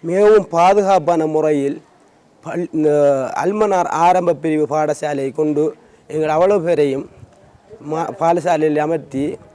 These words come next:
எங்களுக்கு தேவையான அனைத்து தேவைகளையும் செய்தார்கள். அத்துடன் அல்மார் பா-, மா-, மாணவர்கள், பழைய மாணவர்கள் ஒரு சொசைட்டி எல்லாம் சேர்ந்து எங்களை ஒரு ஐந்து நாள் மிகவும்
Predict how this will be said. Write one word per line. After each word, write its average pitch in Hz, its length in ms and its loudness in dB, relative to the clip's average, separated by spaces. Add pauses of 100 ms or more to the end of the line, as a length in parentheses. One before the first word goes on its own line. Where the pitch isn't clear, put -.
(220)
எங்களுக்கு 175 400 -2
தேவையான 185 460 0
அனைத்து 175 580 -2 (300)
தேவைகளையும் 175 520 0
செய்தார்கள். 139 540 -2 (220)
அத்துடன் 165 440 -2
அல்மார் 170 540 -2 (800)
பா-, 160 220 -4 (100)
மா-, 151 320 -6
மாணவர்கள், 165 580 0
பழைய 160 300 -2
மாணவர்கள் 147 500 -4
ஒரு 160 260 -2
சொசைட்டி 156 680 -4 (420)
எல்லாம் 156 260 -6
சேர்ந்து 170 360 -6
எங்களை 170 400 -2 (220)
ஒரு 151 180 -2
ஐந்து 175 300 -2
நாள் 160 280 -6 (340)
மிகவும் 170 500 0